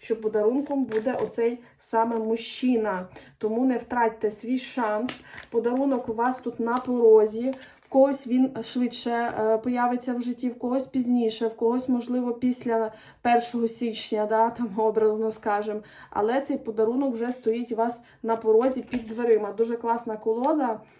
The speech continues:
Тільки вчора забрала. І відразу, поки світло є, поки день, записую для вас. Це швидко. Вісьмірка жезлів — це швидко. Да? Це швидко буде. Ось, ось вже на порозі. Тому не втратьте,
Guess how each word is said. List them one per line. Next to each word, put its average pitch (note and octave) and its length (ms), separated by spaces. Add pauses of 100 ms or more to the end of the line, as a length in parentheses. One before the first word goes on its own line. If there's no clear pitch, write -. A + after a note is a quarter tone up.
(200)
Тільки A3+ 280
вчора A#3 340
забрала. A#3+ 600 (880)
І A#3 100
відразу, A#3+ 440
поки A#3 260
світло A3+ 400
є, B3 180
поки B3+ 300
день, D4 400
записую A#3 580
для A3+ 180
вас. A3 340 (360)
Це C4+ 120
швидко. B3+ 720
Вісьмірка A3+ 680
жезлів — B3 520
це A3+ 100
швидко. A3+ 840 (600)
Да? B3 380 (220)
Це A#3 80
швидко C4 540
буде. G3+ 560
Ось, C4 320
ось B3 200
вже A#3 180
на A#3+ 140
порозі. A#3 460
Тому A3+ 340
не C4 120
втратьте, A3 720